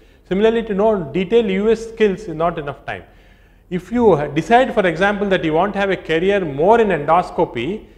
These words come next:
then you go into deta-, you go into an advanced fellowship program and learn all these things. I know the fellows won't agree with me. I'm little unpopular because I'm saying this. They'll say that you did everything, now you don't want others to. But if you actually look at it,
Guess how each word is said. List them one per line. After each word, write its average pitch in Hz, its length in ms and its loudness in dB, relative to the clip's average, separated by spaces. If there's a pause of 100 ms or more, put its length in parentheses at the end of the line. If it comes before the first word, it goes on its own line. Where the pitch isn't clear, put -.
(140)
then 240 160 6
you 254 100 -2
go 240 160 6
into 214 760 0
deta-, 180 460 -2
you 170 120 -2
go 180 180 2
into 208 280 0
an 175 100 0
advanced 180 440 0
fellowship 170 380 -4
program 143 400 -4
and 165 100 -4
learn 190 200 0
all 160 180 2
these 156 140 -4
things. - 420 -18 (840)
I 151 100 -2
know 254 140 4
the 240 100 4
fellows 220 320 2
won't 208 200 2
agree 190 240 2
with 175 180 -2
me. 127 240 -6
I'm 139 360 -6
little 147 200 -6
unpopular 156 440 -4
because 127 200 -6
I'm 104 140 -8
saying 120 320 -8
this. 131 180 -8
They'll 131 220 -4
say 160 140 -2
that 147 240 -2 (220)
you 156 100 -2
did 180 160 4
everything, 165 380 0
now 151 100 -2
you 147 100 -2
don't 139 180 0
want 139 180 -2
others 110 260 -8
to. 147 120 -6
But 156 240 -4 (340)
if 160 100 -6
you 185 100 4
actually 185 300 0
look 208 220 2
at 220 160 0
it, - 360 -4